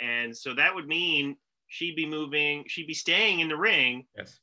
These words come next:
Speaker 1: while the next opponent comes in, which is Gail Kim from T N A.
Speaker 2: Ooh.
Speaker 1: Yeah. So this is a much better match, in my opinion.
Speaker 2: I would agree with you there.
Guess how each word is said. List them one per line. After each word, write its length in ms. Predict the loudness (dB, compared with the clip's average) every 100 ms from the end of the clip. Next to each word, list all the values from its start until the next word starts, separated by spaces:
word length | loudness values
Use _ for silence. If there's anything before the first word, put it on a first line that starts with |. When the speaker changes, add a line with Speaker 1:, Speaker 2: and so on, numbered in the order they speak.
| -6
Speaker 1:
while 300 | 2 6 6
the 80 | 4
next 260 | 2 0
opponent 380 | -4 0 0 0
comes 280 | -2 -2 0
in, 220 | -2 0
which 240 | -2 0
is 520 | 2 4 2 0 -8 -14 _ _ _ _ _ _ _ _
Gail 260 | 0 2 2
Kim 480 | 2 2 2 0 -12 _ _
from 160 | -12 -8
T 220 | -2 2
N 120 | 4
A. 300 | 4 2 -2 _ _ _ _ -8
Speaker 2:
Ooh. 580 | -2 2 2 0 -4 -10 _ _ -8
Speaker 1:
Yeah. 420 | 2 4 6 4 2 -8
So 300 | -8 0 0
this 380 | 4 4 4 2 0
is 200 | 0 0
a 40 |
much 560 | 0 4 4 4 -4 -8 _ _ _ _
better 520 | 4 6 8 6 4 0 _
match, 640 | 2 4 4 2 -4 -6 -12 _ _ -6
in 140 | -2
my 320 | 4 6 6 4
opinion. 580 | 0 -4 -4 -6 -10 _ _ _ _ -2
Speaker 2:
I 100 | 2
would 160 | 2 2
agree 380 | 0 -2 -2 -2
with 260 | -4 -4
you 140 | -6 -4
there. 440 | -2 -2 -4